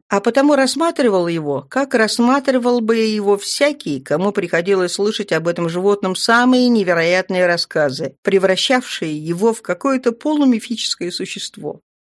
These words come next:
Лесной разбойник, заколдованная черная кошка, он не страшился никого.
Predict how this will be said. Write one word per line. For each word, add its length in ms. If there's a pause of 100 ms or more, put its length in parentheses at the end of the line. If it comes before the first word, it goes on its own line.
(160)
Лесной 360
разбойник, 580
заколдованная 720
черная 400
кошка, 560 (160)
он 260
не 80
страшился 840
никого. 920